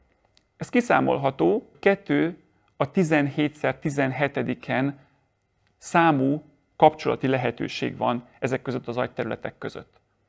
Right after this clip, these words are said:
Ez a szám azonban nagyobb, mint az ismert világegyetemben található összes atom száma.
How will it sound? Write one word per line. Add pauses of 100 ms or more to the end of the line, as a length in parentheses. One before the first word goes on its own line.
(460)
Ez
a
szám
azonban
nagyobb,
mint
az
ismert
világegyetemben
található
összes
atom
száma.